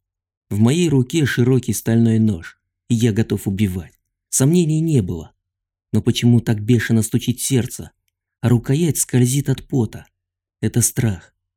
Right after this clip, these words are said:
Он есть, сидит глубоко внутри, и нужно научиться справляться с ним, иначе не выжить. Шаги приближались. В тумане мелькнула одинокая тень, Однако это не Матео и не Гильем,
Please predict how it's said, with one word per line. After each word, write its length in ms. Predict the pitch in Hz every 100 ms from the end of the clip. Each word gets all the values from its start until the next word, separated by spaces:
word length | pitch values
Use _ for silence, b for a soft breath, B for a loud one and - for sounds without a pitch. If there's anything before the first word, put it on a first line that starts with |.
| _ _ _
Он 200 | 139 143
есть, 500 | 139 151 147 107 -
сидит 320 | - 143 165
глубоко 500 | 123 135 139 139 160
внутри, 680 | 131 131 139 151 160 101 - _ _ _ _ _
и 80 | 135
нужно 320 | 143 113 123
научиться 520 | 123 120 - 127 -
справляться 640 | 101 110 113 123 117 - 95
с 120 | -
ним, 260 | 92 73 _ _ _
иначе 380 | 175 160 120 120
не 140 | 117
выжить. 460 | 107 107 85 73 - _ _ _ _ _ _ _ _ _ _ _ _ _ _ _ _ _
Шаги 380 | - 151 147 147
приближались. 840 | - 120 127 120 117 87 80 - _ _ _ _
В 80 | -
тумане 340 | 151 185 139
мелькнула 520 | 120 113 - 156 117
одинокая 520 | 104 117 123 113 120
тень, 400 | 113 - 98 82 _ _ _ _ _ _ _ 107
Однако 340 | 110 117 117
это 220 | 113 -
не 140 | 113 117
Матео 560 | 117 113 139 160 156
и 80 | 147
не 160 | 117 117
Гильем, 580 | 123 139 123 104 78